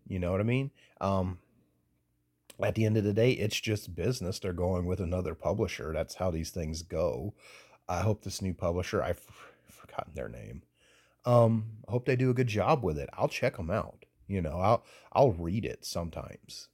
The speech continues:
Um, but my focus is things like cartoons and all that. You know, I got all those old manga. I love reading those, but they, they kinda tie into the cartoons. I think you get what I'm saying. Um, it's a really positive time right now, and that's super refreshing.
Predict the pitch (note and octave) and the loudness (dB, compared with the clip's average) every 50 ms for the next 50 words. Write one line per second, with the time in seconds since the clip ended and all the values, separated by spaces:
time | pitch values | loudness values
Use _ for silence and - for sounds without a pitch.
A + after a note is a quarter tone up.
0 | _ - G2 F#2+ F#2 F#2+ F#2 G2 F#2 G#2 - F2+ G#2 G2 G#2 - - G2+ F#2+ F#2 | _ -8 -6 -4 -4 -2 -2 0 0 0 0 0 0 0 0 0 0 0 0 0
1 | - A2 G#2 - - - F2 F#2 G2 G2 - - - - _ _ _ - F#2 F2+ | 0 -4 -4 -4 -4 -4 -2 -2 -2 -4 -6 -10 -14 -20 _ _ _ -6 -4 -4
2 | F2+ F2+ G2+ F#2 - - - G#2 E2+ - - C#3+ C3+ A#2+ G2+ E2+ E2+ E2 D#2 E2+ | -2 0 -2 -2 -2 -4 -6 -6 -6 -4 -2 -2 0 0 0 0 -2 -4 -4 -2
3 | E2+ E2+ E2 A#2+ A2+ G2 D2 - - _ - - - - - _ _ _ - G2+ | -2 0 2 2 2 2 2 -2 -6 _ -20 -20 -20 -20 -20 _ _ _ -6 -2
4 | G#2 F#2+ F#2+ F2 F2+ - - _ _ _ _ _ _ _ _ _ _ _ _ _ | 0 0 2 0 0 -2 -4 _ _ _ _ _ _ _ _ _ _ _ _ _
5 | _ _ - B2 B2 B2+ C3 C#3 C3+ C3+ C3 B2+ A#2 A#2+ A#2+ B2+ A#2 G#2 F#2+ E2 | _ _ -6 0 4 6 8 10 10 10 10 8 8 8 8 8 6 4 2 2
6 | F#2+ C#3 C3 E2+ E2+ F#2+ - G2 A2 A#2 A2 F#2+ G#2+ G#2+ F#2+ F2 E2+ G#2 C3+ C3 | 0 0 0 0 0 0 0 2 2 2 2 2 2 2 2 2 2 2 2 2
7 | A2 - - - F2 D#2 - - F2+ - A#2+ G#2+ E2 - - E2 D2+ D#2+ - D#2 | 2 -2 -6 -10 -10 -10 -10 -14 -4 -2 0 0 0 -2 -2 -4 -4 -4 -6 -8
8 | - - - - C#2+ - - - - C#2+ - - - - - - F3+ E3 D3 - | -10 -8 -6 -6 -6 -6 -8 -8 -8 -8 -8 -8 -8 -8 -2 2 2 2 2 0
9 | A2+ F#2+ F#2+ - - - - - - - - - - - - - - - - - | 0 -2 -2 -4 -4 -6 -12 -14 -14 -14 -14 -10 -10 -10 -10 -10 -14 -20 -20 -20
10 | - _ _ _ _ _ _ _ _ _ _ _ _ - _ - B2 B2 A#2 A2+ | -20 _ _ _ _ _ _ _ _ _ _ _ _ -10 _ 4 6 6 6 6
11 | A#2 A2+ F#2+ - _ _ _ - B2 - D3+ C3 A2+ A2+ A#2+ B2+ C#3+ - - - | 4 0 -4 -8 _ _ _ -12 -4 -2 0 0 2 2 2 2 0 -2 -6 -2
12 | - G2+ G2+ G#2+ G#2+ G#2+ A#2 A#2 - - - - - G2 A#2+ A2 F2 D#2 - - | 0 2 4 4 2 2 -2 -4 -4 -6 -10 -8 -4 -2 0 0 0 0 -2 -4
13 | D#2 D#2 D2+ D2+ - - - G2 F#2+ G#2+ A2 A2 - - - - - - - - | -8 -12 -12 -12 -14 -12 -10 -8 -4 0 0 0 0 -2 -6 -8 -8 -6 -6 -6
14 | - - G#2 G2 - - G#2+ G2+ F#2+ F2 F2+ G#2 F#2 - - - - G#2+ G#2 G#2 | -4 -4 -4 -4 -4 -2 -2 -4 -2 -2 -2 -4 -4 -4 -8 -6 -2 0 2 2
15 | F#2+ - - E2 D#2+ D#2+ D2+ C#2 | 2 0 -4 -4 -4 -4 -6 -8